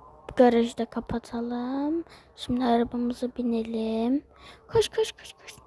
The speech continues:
Ne koşu ya? Sür, sür, sür, sür. Çok saçma oldu. Neyse.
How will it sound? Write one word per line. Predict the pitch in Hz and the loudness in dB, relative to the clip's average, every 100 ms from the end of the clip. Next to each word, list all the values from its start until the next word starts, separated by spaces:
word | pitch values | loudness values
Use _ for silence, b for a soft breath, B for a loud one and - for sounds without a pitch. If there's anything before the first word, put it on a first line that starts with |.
| - | -4
Ne | 254 | 0
koşu | 269 - 359 - 247 | 2 2 -2 -2 -2
ya? | 233 | -2
Sür, | - - 359 | 0 2 2
sür, | - 415 | 2 0
sür, | 381 - 370 | 0 0 -2
sür. | - 403 370 - _ b b b b - | -2 -2 -4 -6 _ b b b b 2
Çok | 262 - | 4 4
saçma | 240 226 247 226 | -2 -2 -4 -4
oldu. | 226 | -6
Neyse. | 254 269 - | -6 -6 -6